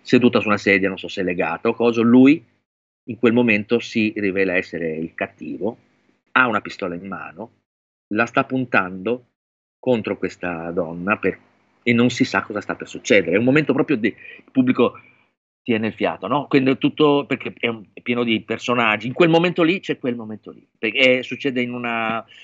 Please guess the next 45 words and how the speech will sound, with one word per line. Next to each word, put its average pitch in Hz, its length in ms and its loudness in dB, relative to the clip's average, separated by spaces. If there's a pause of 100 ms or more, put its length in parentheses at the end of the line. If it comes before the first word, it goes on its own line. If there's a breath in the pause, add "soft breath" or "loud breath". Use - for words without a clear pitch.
(120)
in 120 100 -8
un 123 80 2
rifugio, 120 380 2
in 117 60 -2
una 117 120 0
baita, 113 300 2
fuori 120 180 -2
c'è 117 160 -4
la 117 80 0
neve, 110 320 2
quindi 117 180 -4
sono 123 200 -4
isolati, 110 600 2
ci - 100 -12
sono 120 100 -10
dei 110 80 -6
personaggi 110 560 -4
che 104 100 -10
si 107 80 -14
sono 104 160 -12
trovati 113 280 -4
lì 104 120 -2
strani, 110 540 -4 (400 loud breath)
cioè - 160 0
strani 120 320 0
perché, 92 440 -4
non 120 180 -10
strani, 95 360 -4
ma 101 120 -8
perché 107 360 -8
come 117 220 -6
mai 110 160 0
sono 101 180 -12
tutti 104 240 -10
lì, 92 80 -6
sono - 120 -20
stati 98 200 -12
convocati, 101 560 -2
c'è - 100 -10
uno 107 120 -4
scopo, 101 400 0
va-, 120 160 2
mm, 127 640 -8
è - 80 0 (120)
interessante. - 580 -4